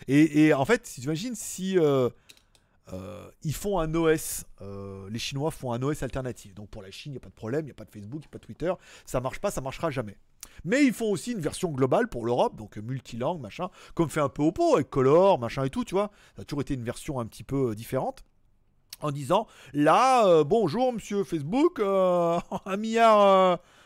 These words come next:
bon bah là en Europe on s'installe et tout, euh, le puissance de quatre marques, Facebook vont faire une application, euh, tranquille,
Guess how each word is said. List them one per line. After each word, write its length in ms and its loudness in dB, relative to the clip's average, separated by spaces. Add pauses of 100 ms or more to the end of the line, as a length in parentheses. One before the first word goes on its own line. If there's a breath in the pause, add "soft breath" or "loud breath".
bon 100 0
bah 100 2
là 160 2
en 100 -2
Europe 360 2
on 80 -12
s'installe 480 -4
et 60 -6
tout, 360 -4
euh, 180 6
le 100 4
puissance 420 -6
de 80 -4
quatre 240 -4
marques, 220 -4 (260 loud breath)
Facebook 400 -2
vont 80 -4
faire 140 -4
une 100 0
application, 460 -2 (260)
euh, 160 2
tranquille, 480 -2